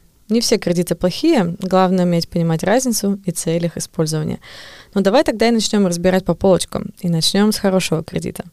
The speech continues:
Вот, например, знакомый нам всем жилищный кредит считается хорошим кредитом.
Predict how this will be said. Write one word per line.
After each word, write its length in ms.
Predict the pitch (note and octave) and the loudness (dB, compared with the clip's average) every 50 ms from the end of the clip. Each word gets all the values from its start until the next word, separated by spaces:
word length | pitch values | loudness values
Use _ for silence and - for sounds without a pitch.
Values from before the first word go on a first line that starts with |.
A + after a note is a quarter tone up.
| _ _ _ _ _ | _ _ _ _ _
Вот, 180 | - F3+ F#3+ - | -2 -2 0 2
например, 520 | G#3+ G#3+ G#3 A#3 A#3+ A3 E3+ D3+ - - - _ _ _ - _ _ | 2 2 2 4 4 4 4 2 -2 -6 -12 _ _ _ -20 _ _
знакомый 500 | - F3 E3 E3 - - A#3+ C4+ C#4 C4+ | -2 -2 -2 0 2 2 2 4 4 4
нам 200 | A#3 G3+ F3+ F3 | 4 4 2 0
всем 320 | - - - A3 A3 A3 G3+ | 0 0 2 2 4 4 2
жилищный 420 | F3+ F3 F#3 G3 G3 - G3 F3+ | 2 2 0 0 0 -2 -4 -4
кредит 360 | - - F#3 F3 E3 E3 - _ _ _ _ _ _ _ _ - | -2 -2 -2 -2 -2 -4 -6 _ _ _ _ _ _ _ _ -10
считается 640 | - - - - G3 B3 C#4 - - - F3 E3 - _ | -10 -4 0 2 2 2 2 0 -2 -4 -4 -6 -8 _
хорошим 440 | - - C4 C4+ G#3+ - - F3 | -2 -2 0 0 -2 -4 -6 -8
кредитом. 420 | E3 - - E3+ F3 F3 F3 F#3+ | -8 -6 -6 -6 -6 -8 -8 -12